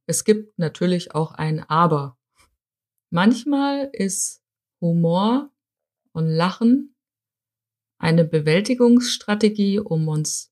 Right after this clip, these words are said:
nicht mit unseren eigenen Gefühlen auseinanderzusetzen. Ganz, ganz oft beobachte ich das in der Klientenarbeit, in der Gruppenarbeit,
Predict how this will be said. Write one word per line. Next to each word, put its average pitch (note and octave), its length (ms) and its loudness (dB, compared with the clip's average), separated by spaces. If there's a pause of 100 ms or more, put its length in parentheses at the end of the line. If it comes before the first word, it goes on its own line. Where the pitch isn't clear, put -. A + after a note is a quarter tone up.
(160)
nicht G#3 280 0
mit G#3 160 6
unseren D3+ 460 -2
eigenen D#3 600 -2
Gefühlen D3+ 800 -4
auseinanderzusetzen. C#3+ 1300 -10 (1040)
Ganz, B3 280 2
ganz F3 240 0
oft G#3 320 -2
beobachte E3+ 640 -4
ich D3+ 160 -6
das D#3+ 260 -6
in D#3 160 -6
der D3+ 120 -6
Klientenarbeit, E3+ 1160 -2
in D#3+ 120 -8
der D3+ 120 -6
Gruppenarbeit, D#3+ 1160 -6